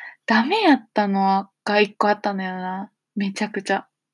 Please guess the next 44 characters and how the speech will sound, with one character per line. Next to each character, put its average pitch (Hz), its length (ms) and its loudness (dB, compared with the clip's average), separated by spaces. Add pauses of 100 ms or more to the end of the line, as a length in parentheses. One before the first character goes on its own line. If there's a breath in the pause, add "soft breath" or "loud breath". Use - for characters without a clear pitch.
(760)
い 202 40 -2
や、 214 100 0
二 254 260 6
個 330 180 6
ぐ 349 120 6
ら 240 80 6
い - 20 2
あ 190 80 2
っ 190 80 -12
た 190 120 -8
な。 185 280 -8 (360 loud breath)
一 - 280 0
個 220 140 4
は 185 240 6
ラ 240 240 6
ー 294 40 8
メ 285 200 10
ン 269 80 6
サ 294 120 4
ラ 220 120 4
ダ 185 120 -2
が 185 140 -6
す - 240 -10
っ - 100 -20
ご - 160 0
い 247 60 8
ダ 190 140 2
メ 196 160 -4
で。 - 280 -4 (2250 loud breath)
で、 262 80 8
な 294 200 10
ん 392 120 0
と 277 160 2
か 220 180 0
食 - 140 4
べ 269 140 8
き 302 100 2
れ 285 140 6
た 220 160 2
ん 196 60 -2
で 190 100 -4
す - 80 -14
け 190 180 -4
ど、 185 460 -2